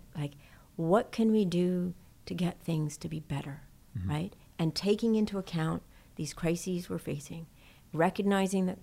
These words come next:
Speaker 1: that climate change, environmental degrada-, degradation is very significant, that that impacts all these other things, but also how we organize our economy impacts our health and well-being. It impacts our,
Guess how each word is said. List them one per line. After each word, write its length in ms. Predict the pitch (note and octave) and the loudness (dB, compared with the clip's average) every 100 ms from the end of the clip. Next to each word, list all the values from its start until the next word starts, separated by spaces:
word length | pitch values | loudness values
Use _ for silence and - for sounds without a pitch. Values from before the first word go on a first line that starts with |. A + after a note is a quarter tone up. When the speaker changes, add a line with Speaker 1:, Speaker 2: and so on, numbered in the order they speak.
| - | -4
Speaker 1:
that 240 | E3+ - - | -2 -2 0
climate 360 | F3 F#3+ F#3 | 2 2 2
change, 380 | - F3+ F3+ F3 | 2 4 4 2
environmental 640 | D#3 D3+ D#3+ F#3 F3+ F#3 | -2 -2 2 2 2 0
degrada-, 500 | F3+ F3 F3 E3+ - | -2 -2 0 0 0
degradation 680 | F3 F3 E3+ D#3+ D#3+ E3+ D#3+ - - - | 0 0 0 -2 -2 -2 -2 -6 -20 -8
is 140 | E3 | -2
very 240 | F3 A3 A#3+ | 2 4 2
significant, 640 | B3 A3 A3+ G#3+ E3 G#3 | 0 0 -2 -4 -10 -8
that 120 | - | -2
that 180 | F#3 A3+ | 2 4
impacts 580 | B3+ A3+ G#3+ A3+ - - - - - | 4 2 -2 -4 -6 -14 -18 -20 -6
all 180 | G3 A3 | 0 2
these 160 | A#3 A3+ | 2 0
other 200 | A3+ A3 | 0 -4
things, 220 | - D#3 - - - | -6 -8 -14 -18 -4
but 140 | E3 | 2
also 300 | F#3 F#3+ G3+ | 2 2 0
how 280 | D#3+ E3+ F#3 | 0 2 4
we 160 | G3 G#3 | 6 4
organize 400 | G3 G3+ G3 G3+ | 2 0 0 0
our 120 | G3 | -2
economy 580 | F#3+ F#3+ A3 G3+ E3 - - - | -2 -2 -2 -2 -4 -8 -18 -4
impacts 540 | - F#3+ - F#3+ - G#3 | 4 4 4 -2 -4 -4
our 120 | F3 | -2
health 280 | F3 F#3+ - | 0 -2 -2
and 120 | F#3 | -2
well-being. 520 | F3+ F3 G#3 G3+ - | 0 0 -2 -2 -4
It 140 | D3+ | -2
impacts 420 | D#3+ D#3+ E3 E3+ G3 | 0 0 -2 -4 -2
our, 180 | F#3+ | -4